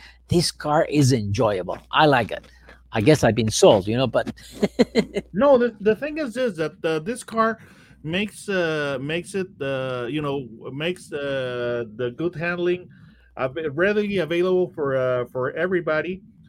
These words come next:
Speaker 2: Whereas if you can get in, in, in a big muscle car, you can get the, you can get in, in the big trouble very quickly. So,
Speaker 1: Yeah.
Speaker 2: uh, to me, you know, they say it's more fun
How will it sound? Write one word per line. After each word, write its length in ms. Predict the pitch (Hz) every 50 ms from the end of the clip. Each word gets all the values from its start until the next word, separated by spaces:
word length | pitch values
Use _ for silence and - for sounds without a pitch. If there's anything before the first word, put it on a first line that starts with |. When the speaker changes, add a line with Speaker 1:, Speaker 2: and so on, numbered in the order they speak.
| - _
Speaker 2:
Whereas 460 | - 127 147 156 160 160 156 147 117 -
if 220 | 143 139 131 135
you 100 | 165 175
can 240 | - - 180 160 151
get 220 | 151 160 160 160
in, 180 | 160 151 143 135
in, 220 | 135 131 127 120 -
in 160 | 135 127 127
a 100 | 123 120
big 200 | 120 156 156 151
muscle 280 | 156 160 151 139 175 170
car, 360 | 170 - 180 175 175 180 180 - - - - - _ _ _ _ _ _ _ _ -
you 140 | 131 147 180
can 180 | - - 185 180
get 180 | 175 180 185 175
the, 180 | 175 160 156 147
you 100 | 165 160
can 140 | - 175 160
get 140 | 170 170
in, 180 | 165 151 147 156
in 200 | 135 127 127 127
the 80 | 123 123
big 180 | 147 156 156
trouble 420 | - 170 165 160 160 165 160 151 135 117 117
very 260 | 160 175 175 160 143
quickly. 480 | - - 175 165 - 110 98 95 87 - - -
So, 120 | - - -
Speaker 1:
Yeah. 100 | 135 139
Speaker 2:
uh, 160 | 147 143 -
to 160 | - - 170
me, 240 | 175 220 262 269 - - - - - - - - _ -
you 100 | - 208
know, 200 | 247 247 269 - -
they 200 | 190 254 302 285
say 240 | - - 277 269 277
it's 360 | - - 247 247 - - -
more 280 | 208 208 233 233 226
fun 400 | 214 - - 220 208 202 196 196